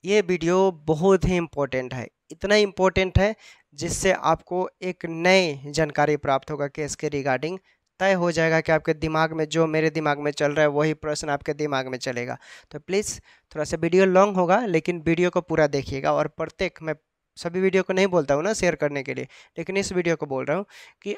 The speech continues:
आप सभी अपने क्वालिफाइड सिस्टर, चाहे आपके पेरेंट्स, जो भी हैं गार्जियन, उनके पास इस वीडियो को ज़रूर शेयर कर दीजिएगा और बता दीजिएगा कि हाँ, मैंने ये सब चीज़ें बताया और ये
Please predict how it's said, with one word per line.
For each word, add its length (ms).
आप 200
सभी 540
अपने 280
क्वालिफाइड 580
सिस्टर, 600
चाहे 280
आपके 180
पेरेंट्स, 580
जो 200
भी 120
हैं 200
गार्जियन, 440
उनके 220
पास 240
इस 260
वीडियो 260
को 120
ज़रूर 320
शेयर 220
कर 180
दीजिएगा 480
और 80
बता 320
दीजिएगा 400
कि 180
हाँ, 200
मैंने 320
ये 80
सब 180
चीज़ें 320
बताया 380
और 160
ये 140